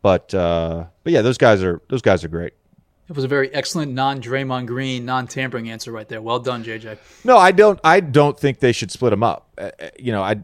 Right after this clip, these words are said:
Speaker 1: I don't, I don't think that.
Speaker 2: But they're gonna get one
Speaker 1: Because
Speaker 2: more year to run it back. I mean, I mean, I guess you get one year with the new coach and figure out and, and just give him a test run. But I mean, is it really that,
Speaker 1: Their,
Speaker 2: like
Speaker 1: their first year together,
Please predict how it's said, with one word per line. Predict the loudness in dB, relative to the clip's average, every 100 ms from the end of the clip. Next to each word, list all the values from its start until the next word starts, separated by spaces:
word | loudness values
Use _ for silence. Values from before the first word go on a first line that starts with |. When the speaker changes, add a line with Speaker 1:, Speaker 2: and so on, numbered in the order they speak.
| -6
Speaker 1:
I | -2
don't, | 0 -2
I | -4 -2
don't | -2
think | -4 -8
that. | -6 -10 -12 -2
Speaker 2:
But | 2
they're | 6
gonna | 6
get | 6
one | 6
Speaker 1:
Because | 4
Speaker 2:
more | 4 4
year | 4 0
to | -2
run | -4
it | -6
back. | -4 -4 -4
I | -8
mean, | -10 -10
I |
mean, | -10 -10
I | -6
guess | -6 -6
you | -4
get | -4 -4
one | -6 -8 -6
year | -8
with |
the | -8
new | -12
coach | -10 -8 -8 -8
and | -10
figure | -6 -6 -4
out | -4 -4
and, | -8 -14
and | -16
just | -16 -8
give | -8
him | -6
a |
test | -8 -6 -8 -10
run. | -14
But | -12 -12
I |
mean, | -12 -14
is | -12 -10
it | -8
really | -6 -6
that, | -6 -2
Speaker 1:
Their, | 4
Speaker 2:
like | 4 2
Speaker 1:
their | 0 4 4
first | 6 4 4
year | 0 2
together, | 2 2 4 4 0